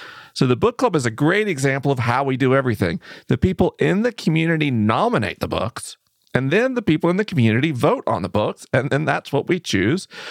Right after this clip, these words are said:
And here's another thing, can I just tell you that's wonderful? We've had great discussions about what books we should even read. There have been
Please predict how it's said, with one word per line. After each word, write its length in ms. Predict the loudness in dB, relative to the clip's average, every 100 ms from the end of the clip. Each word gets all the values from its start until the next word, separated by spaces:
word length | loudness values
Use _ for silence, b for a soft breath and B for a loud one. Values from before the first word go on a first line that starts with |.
| B B
And 100 | -2
here's 200 | 0 0
another 320 | 0 0 0
thing, 180 | 0 0
can 80 | 0
I 80 | 0
just 180 | -2 0
tell 120 | 0
you 40 |
that's 200 | 0 0
wonderful? 760 | 0 2 2 -2 0 -2 -2 _ B B B B
We've 120 | 2 4
had 200 | 2 2
great 300 | 0 0 -2
discussions 520 | -2 -2 -2 -2 0
about 300 | 2 0 2
what 240 | 2 2
books 300 | 0 -2 -2
we 100 | -2
should 160 | 0 0
even 220 | 0 0
read. 340 | 0 2 2 2
There 120 | 2
have 100 | 2
been 400 | 0 -2 -6